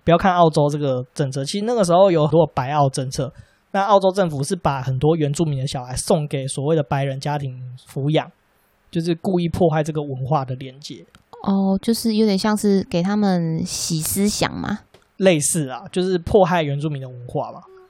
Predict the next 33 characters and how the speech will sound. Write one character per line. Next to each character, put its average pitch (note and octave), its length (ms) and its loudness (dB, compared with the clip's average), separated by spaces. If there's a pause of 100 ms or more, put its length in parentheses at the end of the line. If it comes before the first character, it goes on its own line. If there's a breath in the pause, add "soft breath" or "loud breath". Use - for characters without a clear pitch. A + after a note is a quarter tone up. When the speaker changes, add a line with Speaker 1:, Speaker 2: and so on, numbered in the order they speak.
(140)
Speaker 2:
哦。 E3+ 360 0
Speaker 1:
对 E3 80 2
啊， F3 140 -2
就 F#3+ 120 -8
偷 E3 240 0
小 C3+ 200 -6
孩 B2 220 -14
啊。 - 100 -16
那 - 80 -16
Speaker 2:
现 A#3+ 180 2
在 E4 140 4
应 E4 40 2
该 E4 80 2
不 C#4+ 160 2
会 G#3 200 2
了 - 100 -4
吧？ - 220 -12
Speaker 1:
现 D4 120 4
在 A#3 80 2
不 C#3+ 80 -6
会 D3+ 120 2
啊。 - 20 4
Speaker 2:
现 - 40 4
在 D4+ 80 6
应 D4+ 40 4
该 D4 100 4
是 D4 140 0
可 C4 160 2
以 G3+ 80 2
包 G#3 300 0
容 D#3+ 220 -2
多 G#3+ 280 4
容-， D3+ 260 2